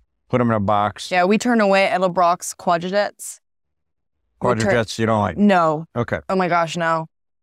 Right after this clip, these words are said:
Speaker 2: We get one of those where, "I'm so sorry, we don't do those." <laughs>
Speaker 1: You're, you're into Hollies.
Speaker 2: Mm, no.
Speaker 1: No, not Hollies
Speaker 2: More
Speaker 1: either.
Speaker 2: just Edelbrock's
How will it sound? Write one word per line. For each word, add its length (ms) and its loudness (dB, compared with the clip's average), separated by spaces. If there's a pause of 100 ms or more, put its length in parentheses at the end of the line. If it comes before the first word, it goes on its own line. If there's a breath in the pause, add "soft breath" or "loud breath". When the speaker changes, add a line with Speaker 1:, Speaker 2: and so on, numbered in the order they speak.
(140)
Speaker 2:
We 140 2
get 120 2
one 120 2
of 100 2
those 220 4
where, 180 0
"I'm 220 -4
so 260 -6
sorry, 480 -2
we 140 2
don't 220 -4
do 200 0
those." 600 -2
<laughs> 100 -14
Speaker 1:
You're, 260 2
you're 220 2
into 120 2
Hollies. 640 0 (380)
Speaker 2:
Mm, 600 2 (380)
no. 640 4
Speaker 1:
No, 320 2
not 200 0
Hollies 340 2
Speaker 2:
More 100 2
Speaker 1:
either. 120 0
Speaker 2:
just 120 0
Edelbrock's 840 0